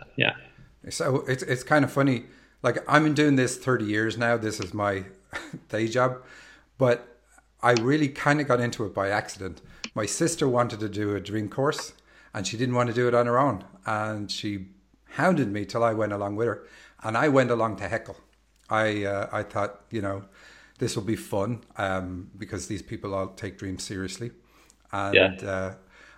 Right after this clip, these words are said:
Speaker 2: I brought a dream of mine with me, and, uh, they analyzed it anonymously in the class. And of course, that was gonna be my, uh, cannon fodder for, you know, I'm gonna be able to make fun y-, because they're gonna be using my dream. But it described me to a T so well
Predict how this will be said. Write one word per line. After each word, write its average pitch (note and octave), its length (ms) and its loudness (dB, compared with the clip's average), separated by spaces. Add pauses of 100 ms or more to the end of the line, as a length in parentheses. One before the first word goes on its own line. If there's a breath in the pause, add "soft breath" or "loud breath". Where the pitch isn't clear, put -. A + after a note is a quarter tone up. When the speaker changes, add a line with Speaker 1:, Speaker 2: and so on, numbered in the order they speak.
Speaker 2:
I B2+ 120 4
brought C3 340 8
a D#3 60 4
dream B2+ 260 4
of A2 140 2
mine A2 340 2
with E3 180 2
me, A2+ 280 -2 (340 soft breath)
and, G#2+ 320 -2
uh, G#2 220 2
they A2 200 4
analyzed A#2+ 560 4
it G2+ 80 -8
anonymously G#2 840 -6
in G2+ 140 -8
the F#2 100 -8
class. G2 640 -12 (600 soft breath)
And A#2+ 220 0
of A#2+ 60 -10
course, D3 260 4
that C#3 180 2
was B2 120 -2
gonna A#2+ 200 0
be A#2 140 -2
my, G#2+ 480 -2
uh, F#2+ 260 -4
cannon B2+ 360 -6
fodder G2+ 360 -4
for, F#2+ 300 -8
you G2 160 -8
know, F#2 320 -10
I'm F#2+ 80 -12
gonna F#2+ 140 -10
be F#2+ 80 -10
able F#2 140 -10
to F#2 40 -10
make F2 160 -12
fun F#2 420 -12
y-, G2+ 120 -12 (100)
because F#2+ 280 -16
they're - 100 -20
gonna F2+ 160 -14
be F#2 100 -16
using F#2+ 220 -12
my G2 100 -14
dream. F#2 220 -16 (340 soft breath)
But A2 140 -6
it G#2+ 100 -6
described C#3 460 -2
me A#2 100 -4
to A2+ 160 -10
a G2+ 60 -6
T - 260 -10
so A#2+ 340 -6
well G#2 520 -6